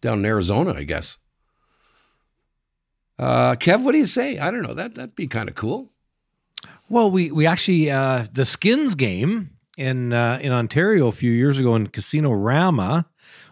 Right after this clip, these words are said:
Speaker 2: we actually played against Cheryl, uh, Cheryl Bernard, um, back in the day. And, uh, <laughs> we're playing, and, uh, first end, she made a beautiful shot. She wins the first skin. Okay. Ah, no big deal.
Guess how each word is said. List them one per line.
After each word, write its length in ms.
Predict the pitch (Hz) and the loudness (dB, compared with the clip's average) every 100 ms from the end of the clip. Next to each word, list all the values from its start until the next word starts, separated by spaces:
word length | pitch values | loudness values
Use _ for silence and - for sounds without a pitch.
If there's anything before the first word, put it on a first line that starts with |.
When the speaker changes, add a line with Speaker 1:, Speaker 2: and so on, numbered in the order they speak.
| - | -2
Speaker 2:
we 100 | 123 | 2
actually 300 | 156 - 143 | 2 0 -4
played 300 | 117 127 143 | -2 0 0
against 260 | 123 110 - | 0 -2 -2
Cheryl, 680 | 127 135 127 117 113 110 | 0 2 2 2 4 4
uh, 260 | 107 101 90 _ _ _ _ _ | 2 2 -2 _ _ _ _ _
Cheryl 320 | - 131 135 | 0 2 4
Bernard, 580 | 110 107 139 135 101 - - | 2 2 2 2 0 -6 -6
um, 440 | 110 107 104 92 _ _ _ _ - | -2 -2 -4 -10 _ _ _ _ -4
back 220 | 110 98 | -2 -2
in 60 | 98 | -4
the 80 | |
day. 460 | 87 110 104 180 - _ _ _ _ _ - | 0 0 2 0 -2 _ _ _ _ _ -4
And, 500 | 123 123 123 123 120 | 2 4 4 2 2
uh, 220 | 123 143 123 - 160 131 | 2 2 -2 0 0 -2
<laughs> 380 | _ 175 - - | _ -12 -10 -2
we're 80 | - | -2
playing, 560 | - 120 139 165 147 | -2 -6 0 0 0
and, 120 | 123 104 - - - - - | -2 -6 -16 -20 -20 -20 -2
uh, 160 | 127 | 0
first 340 | 127 185 202 - | 2 4 2 4
end, 280 | 143 151 147 - - | 4 4 2 -4 -8
she 200 | - 143 | 0 4
made 160 | 135 | 4
a 40 | 110 | 4
beautiful 300 | 113 127 101 | 4 4 4
shot. 400 | - 107 110 - | 2 0 -2 -4
She 140 | 120 | 0
wins 180 | 113 107 | 0 0
the 60 | |
first 220 | 90 98 - | -2 -6 -6
skin. 260 | 92 82 | -6 -2
Okay. 280 | 180 - 80 _ _ - | -2 -2 -8 _ _ -6
Ah, 120 | 185 | -2
no 120 | 117 | -2
big 160 | 85 80 | -2 -6
deal. 220 | 80 82 | -10 -16